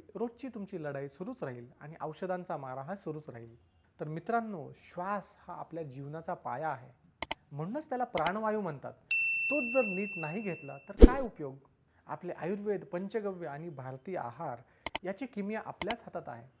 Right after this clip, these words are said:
आजच बदल करा आपल्या फुफ्फुसांसाठी, आपल्या लंग्ससाठी.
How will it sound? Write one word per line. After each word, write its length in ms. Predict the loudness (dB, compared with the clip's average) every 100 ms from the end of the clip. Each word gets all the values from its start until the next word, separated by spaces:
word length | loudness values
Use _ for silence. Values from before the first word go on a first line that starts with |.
| _ 0 2 2
आजच 340 | 2 4 2
बदल 240 | 2 2
करा 240 | 0 -4 -6 -10 -14 -14
आपल्या 280 | -10 -8 -8
फुफ्फुसांसाठी, 840 | -10 12 12 12 4 -6 -10 -12 -16 -20
आपल्या 240 | -12 -10
लंग्ससाठी. 600 | -6 -6 -6 -10 -16 -16